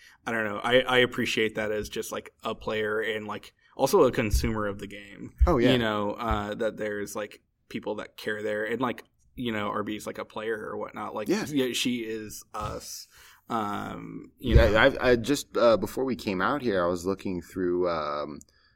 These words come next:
Speaker 2: Sam Prime was open, uh, uploading a bunch of pictures and stuff,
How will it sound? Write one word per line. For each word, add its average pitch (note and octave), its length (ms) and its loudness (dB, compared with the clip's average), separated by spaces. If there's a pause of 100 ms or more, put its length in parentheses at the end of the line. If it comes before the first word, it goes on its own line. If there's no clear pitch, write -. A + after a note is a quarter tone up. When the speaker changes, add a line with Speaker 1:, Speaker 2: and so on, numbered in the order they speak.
Speaker 2:
Sam A#2 200 -2
Prime A2 300 0
was G2 100 0
open, F2 360 0
uh, F2 220 0
uploading F#2 360 0
a F2 60 -4
bunch F2+ 200 -4
of - 80 -14
pictures F2 400 -2
and E2+ 100 -8
stuff, E2 460 -2